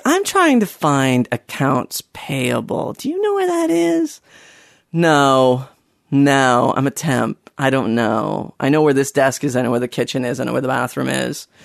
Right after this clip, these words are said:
So I can go there and scream. <laughs> Uh, and, and what was really strange was the guy, um, across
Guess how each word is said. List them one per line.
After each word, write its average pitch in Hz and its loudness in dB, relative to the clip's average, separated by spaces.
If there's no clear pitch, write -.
So - 0
I 120 4
can 127 0
go 127 2
there 127 2
and 123 0
scream. 120 -2
<laughs> - -20
Uh, 127 2
and, 175 2
and 175 2
what 180 2
was 170 2
really 381 4
strange 139 0
was 123 2
the 139 -4
guy, 226 0
um, 131 2
across 180 0